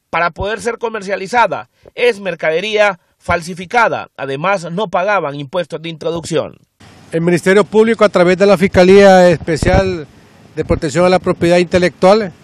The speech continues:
Speaker 2: e Industrial, en un operativo que se realizó en conjunto con la Fuerza Maya Chortiz, Policía Frontera y la Policía Preventiva, se ha logrado el decomiso de un contenedor que venía con procedencia de Guatemala,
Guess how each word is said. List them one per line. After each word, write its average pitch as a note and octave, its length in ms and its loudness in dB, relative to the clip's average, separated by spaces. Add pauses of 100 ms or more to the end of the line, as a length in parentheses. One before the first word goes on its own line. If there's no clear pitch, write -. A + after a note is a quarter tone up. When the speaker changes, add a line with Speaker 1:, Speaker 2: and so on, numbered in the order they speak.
(140)
Speaker 2:
e D#3 140 0
Industrial, E3+ 760 2
en E3 160 -4
un F3+ 80 0
operativo G3 600 -2
que F3+ 180 -6
se D3+ 300 -2
realizó D#3 440 -2
en G3 80 0
conjunto F#3 460 -4
con F3 140 -4
la E3 80 -4
Fuerza F3 300 -4
Maya F#3 240 2
Chortiz, F#3 480 -4 (500)
Policía D#3 440 4
Frontera G3+ 480 2
y - 20 0
la G3 120 0
Policía E3 360 0
Preventiva, F#3+ 640 0 (560)
se E3 120 0
ha E3+ 60 4
logrado G3 400 4
el G3+ 80 0
decomiso F#3 640 0
de F3 100 0
un F3+ 140 2
contenedor G3 580 0
que G3 100 -4
venía F3 320 2
con G3 160 -4
procedencia F#3 540 0
de G3 80 4
Guatemala, G3+ 640 4